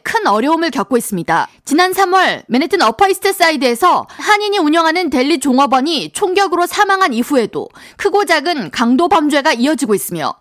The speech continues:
한인을 포함한 소상공인들은 보다 강력한 치안 강화 대책이 마련되어야 한다는 목소리를 더욱 높이고 있습니다.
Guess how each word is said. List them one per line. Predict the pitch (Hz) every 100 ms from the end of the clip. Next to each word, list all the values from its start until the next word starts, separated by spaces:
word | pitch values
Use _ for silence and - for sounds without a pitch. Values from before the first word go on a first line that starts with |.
| -
한인을 | 359 339 359 349
포함한 | 359 302 330 320
소상공인들은 | 330 392 392 359 294 240 254 302 - -
보다 | 285 330
강력한 | 339 247 254 294 - 339 196 151
치안 | - 403 392 381
강화 | - 226 330
대책이 | 320 247 214 311 254
마련되어야 | 233 196 277 294 294 277 262
한다는 | 262 226 240 220
목소리를 | 196 - 185 180 240 - - -
더욱 | - 226 302 208
높이고 | 233 - 349 277
있습니다. | - 160 147 151 117